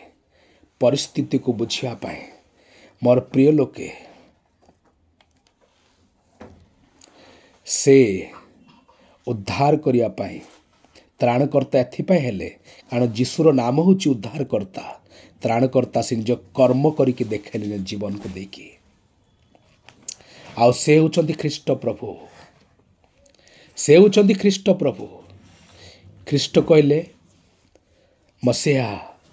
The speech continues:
ମସିହା କହିଲେ ଅଭିଷିକ୍ତ ବ୍ୟକ୍ତି। ଅଭିଷିକ୍ତ ବ୍ୟକ୍ତି କହିଲେ, "ପରମେଶ୍ୱରଙ୍କ ଆଡ଼ୁ ଯା ଉପରେ ମୋହର ଲଗାହେଇଛି।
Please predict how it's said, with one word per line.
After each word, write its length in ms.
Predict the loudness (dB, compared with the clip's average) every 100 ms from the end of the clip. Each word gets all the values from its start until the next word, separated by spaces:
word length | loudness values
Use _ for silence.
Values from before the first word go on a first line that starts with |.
| _ _
ମସିହା 320 | -2 0 2 2
କହିଲେ 460 | 2 0 -2 -6 -12 -20 -20 -20 _ -20 -20 -20 _ -20 -20 _ _ -4
ଅଭିଷିକ୍ତ 600 | -2 -2 -2 -6 -4 -4
ବ୍ୟକ୍ତି। 580 | -4 -8 -10 -14 -14 -14 -6
ଅଭିଷିକ୍ତ 500 | -2 -2 -4 -4 -2
ବ୍ୟକ୍ତି 360 | 0 -2 -6
କହିଲେ, 400 | -4 -4 -4 -10 -18 _ _ -20 -20 -20 -20 -20 -20 -20 _ 4
"ପରମେଶ୍ୱରଙ୍କ 1000 | 6 6 6 4 2 2 6 6 6 4
ଆଡ଼ୁ 400 | 4 4 4 4
ଯା 240 | 4 4
ଉପରେ 300 | 4 4 2
ମୋହର 440 | 2 0 0 2
ଲଗାହେଇଛି। 800 | 4 2 0 -4 -8 -8 -12 -14